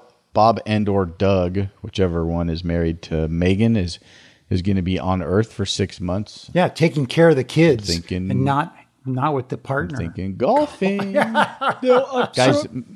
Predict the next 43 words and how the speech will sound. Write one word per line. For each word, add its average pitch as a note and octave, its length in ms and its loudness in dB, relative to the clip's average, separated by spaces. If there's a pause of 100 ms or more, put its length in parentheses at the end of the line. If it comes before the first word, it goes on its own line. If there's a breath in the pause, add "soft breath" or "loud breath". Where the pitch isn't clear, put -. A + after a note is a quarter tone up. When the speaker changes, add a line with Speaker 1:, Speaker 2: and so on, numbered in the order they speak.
(120)
Speaker 3:
I'm A#3 200 -8
sure B3 200 0
I've F#3 100 2
said F3+ 180 0
this D3+ 120 0
before D3+ 480 0
many C3 200 2
times, C#3 360 0
but C#3+ 120 -2
I C#3+ 60 2
used D3 140 0
to B2 80 -6
work A#2 240 -4
for - 180 -6
asa. D#3 220 -2
Speaker 2:
Yes, C3+ 420 -4 (160)
yes. D3+ 160 0
Speaker 3:
Literally. F3+ 400 2 (560)
Well, B2+ 260 4
not A#2 240 -2 (280)
kind A#2 320 0
of. G#2 120 -6
It B2+ 120 -8
was A#2+ 240 -8
like, - 240 -8 (100)
I C#3 100 2
did C3 200 2
research C3 500 -2
for F3 120 -4
nasa. E3+ 400 -2 (580)
When C#3+ 160 2
I - 20 4
first F3+ 280 4
Speaker 1:
Mm-hmm. A2+ 100 0
Speaker 3:
came G3+ 300 6
to G3 120 2
this F3 220 0 (160)
country, E3 580 0 (840)
I, C#3 320 4
um, C3+ 420 2 (540)
did C#3+ 220 2
research C#3+ 680 2 (120)
on B2+ 400 0